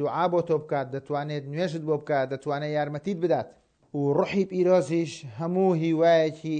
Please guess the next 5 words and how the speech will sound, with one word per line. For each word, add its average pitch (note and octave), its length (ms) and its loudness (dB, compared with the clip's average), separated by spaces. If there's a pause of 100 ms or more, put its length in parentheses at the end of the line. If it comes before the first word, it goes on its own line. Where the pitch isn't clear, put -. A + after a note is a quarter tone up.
(120)
ئیشتیاقی D3+ 680 -2 (100)
ئەوەیە C#3+ 420 2 (400)
کەوا C#3+ 260 2 (160)
باشی D#3+ 520 2 (200)
چاچی D3+ 520 -4